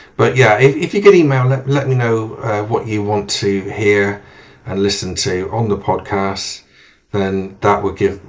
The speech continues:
kind of steer me in the right direction, because I'm totally going blind at the moment. So, uh, yeah, I, I just wish I could put more time into it and, um, talk about subjects that I want to talk about. That's all.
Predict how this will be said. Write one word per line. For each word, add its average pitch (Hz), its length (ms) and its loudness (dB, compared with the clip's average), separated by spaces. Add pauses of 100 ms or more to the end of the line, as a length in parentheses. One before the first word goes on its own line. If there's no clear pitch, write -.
kind 208 240 4
of 135 60 -2
steer 120 420 4
me 110 100 0
in 104 80 2
the 104 80 0
right 101 260 -2
direction, 92 680 -2
because 98 260 -4
I'm 98 380 -2
totally 98 460 0
going 92 280 -2
blind 85 380 -4
at 82 100 -8
the 85 80 -8
moment. 85 480 -8
So, 87 320 -4 (680)
uh, 92 300 -2
yeah, 98 400 0 (160)
I, - 280 -8
I - 20 -10
just - 360 -14
wish 113 200 0
I 87 60 -2
could - 120 -14
put - 160 -4
more 104 220 2
time 95 320 -4
into 87 340 -6
it 82 220 -6 (360)
and, 87 400 -10
um, 87 380 -6 (540)
talk 101 280 0
about 92 180 -2
subjects - 540 -4
that 90 80 -6
I 92 80 -2
want 87 180 -6
to - 100 -8
talk - 220 2
about. 80 420 -4 (1600)
That's 170 260 0
all. 202 300 -2